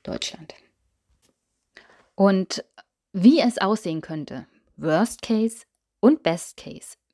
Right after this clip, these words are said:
zum Beispiel in der Stadt zu leben, als Landwirtin in den Bergen oder mit dem Wald oder als Schiffführer auf dem Rhein.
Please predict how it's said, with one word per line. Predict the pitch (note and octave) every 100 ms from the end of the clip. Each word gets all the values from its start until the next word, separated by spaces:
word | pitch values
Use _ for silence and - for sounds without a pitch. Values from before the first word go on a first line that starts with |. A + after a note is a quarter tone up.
| _ _ _
zum | - F#3
Beispiel | D3+ D3+ -
in | E3 E3
der | F3
Stadt | - A#3+ B3
zu | A#3
leben, | G3 F#3+ F#3 F3+ F#3 - - - _ _
als | F3+ - G#3
Landwirtin | G#3+ A#3 G#3 G3+ F#3+ G3 F#3 F#3 F3+ - -
in | F#3+ G3
den | F#3 F#3
Bergen | G3+ G#3 G#3+ G#3+ G#3
oder | - F3+ F3+
mit | F3+ -
dem | F3 F3
Wald | G3 A#3 A#3+ - - _ _ _ _ _ _ _ _ -
oder | F3+ E3+ -
als | D#3 D#3+ - - - - - _ _ _ _
Schiffführer | - - B3+ C4 - _ _ _ _ _ _ _ _ - - A#3+ A3+ G#3+ G#3+ G#3 - _ _ -
auf | E3+ -
dem | F#3
Rhein. | E3+ F#3 F#3+ G3+